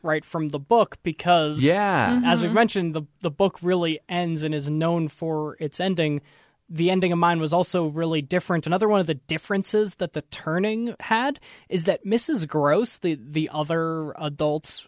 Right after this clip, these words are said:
Speaker 1: around here, right? It really, the book comes down to four characters
Speaker 2: Yeah,
Speaker 1: on,
Speaker 2: yeah.
Speaker 1: quote unquote, on screen. It's a book, whatever. Um, not including their
Speaker 2: The ghosts.
Speaker 1: mysterious uncle or the ghosts.
Speaker 2: Yeah.
Speaker 3: Mm-hmm.
Speaker 1: Um, there's four main characters, two kids, the governess, and this Missus Gross character,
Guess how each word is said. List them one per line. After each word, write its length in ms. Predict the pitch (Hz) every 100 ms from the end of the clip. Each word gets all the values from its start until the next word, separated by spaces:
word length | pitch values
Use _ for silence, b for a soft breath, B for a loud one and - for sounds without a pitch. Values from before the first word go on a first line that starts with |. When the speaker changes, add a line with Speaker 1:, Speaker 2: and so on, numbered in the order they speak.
| -
Speaker 1:
around 380 | 156 196 185 -
here, 180 | 143
right? 240 | 147 143 143
It 120 | 147 -
really, 380 | 196 220 175 151 -
the 200 | 185 170
book 200 | 175 -
comes 240 | 180 156
down 200 | 147 180
to 60 | 143
four 280 | - 175 151
characters 840 | - 156 143 - 139 131 - -
Speaker 2:
Yeah, 260 | 120 139 156
Speaker 1:
on, 220 | 151 139 - -
Speaker 2:
yeah. 100 | 113
Speaker 1:
quote 100 | 160
unquote, 320 | 151 147 156
on 180 | 139 139
screen. 460 | 131 - 135 147 147
It's 160 | 143
a 40 | 135
book, 280 | 143 151 -
whatever. 320 | 151 147 180 B B B
Um, 340 | 170 151 135 - -
not 300 | 175 165 170
including 520 | 165 - 165 160 151
their 200 | 143 143
Speaker 2:
The 60 | 143
ghosts. 160 | 107
Speaker 1:
mysterious 560 | 151 - 160 151 151 -
uncle 300 | 156 156 156
or 320 | 156 139 139
the 140 | 135
ghosts. 320 | 127 127 110 101
Speaker 2:
Yeah. 220 | 90 -
Speaker 3:
Mm-hmm. 440 | 220 190 226 202
Speaker 1:
Um, 220 | 151 135 120
there's 180 | 175 160
four 220 | - 269
main 160 | 233 202
characters, 420 | 175 151 151 -
two 180 | - 269
kids, 280 | 233 220 -
the 80 |
governess, 420 | 180 175 185 180 -
and 140 | 165 147
this 160 | 139
Missus 320 | 180 202 214 -
Gross 320 | 170 160 -
character, 540 | 147 135 - 156 143